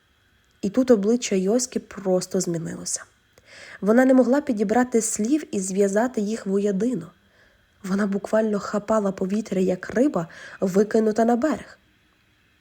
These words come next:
Але найкрутіший аргумент Павло притримав, коли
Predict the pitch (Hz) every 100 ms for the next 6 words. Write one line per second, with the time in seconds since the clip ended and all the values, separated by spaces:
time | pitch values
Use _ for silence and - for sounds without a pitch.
0 | _ _ 196 190 185 190 190 226 349 349
1 | 185 185 233 220 202 - 190 180 196 185
2 | 269 302 - - - - _ _ 277 226
3 | 320 - 202 196 208 269 269 254 - 185
4 | 180